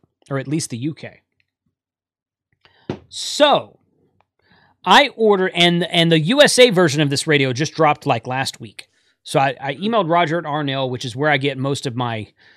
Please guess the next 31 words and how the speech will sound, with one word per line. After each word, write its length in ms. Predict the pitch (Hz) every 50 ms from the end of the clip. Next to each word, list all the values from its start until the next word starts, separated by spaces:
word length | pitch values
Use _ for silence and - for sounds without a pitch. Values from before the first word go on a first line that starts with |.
| _ _ _ _ _ 127
big, 240 | 110 165 156 139 123
ne-, 180 | 139 143 139 131
my 520 | 127 139 139 139 131 131 123 120 120 - _ -
Icom, 560 | 147 135 135 - - 135 131 127 123 120 107 - _ _
Kenwood, 340 | - 147 139 131 123 123 120
Yaesu 320 | 120 123 123 104 117 117
radios. 320 | 120 113 107 107 107 107 113
I, 160 | 117 117 -
I 40 | 120
usually 280 | 127 135 135 127 135 123
get 180 | 120 120 -
those 160 | - 131 117 -
from 180 | - 120 104
him. 240 | - 123 110 107 101 - _ _ _ _ _ _ _ _ _ _ _ _ _ _ _
And 100 | - 135
I 40 | 131
said, 340 | 120 - - 127 120 117 110 - _ _ _ _ _ _ _ _ _ _ _ _ -
"Let 140 | 135 143 165
me 80 | 180
know 120 | 190 202 208
when 120 | 220 226
you 60 | 226
get 180 | 196 165 156 139
'em 180 | 127 139 135 - _ _ _ _
and 120 | - 143 123
send 220 | - - 196 160
me 100 | 131 117
one." 160 | 104 101 104
He's 200 | - - 143 135
like, 180 | 165 151 147 -
"Okay." 260 | 240 - 147 107 -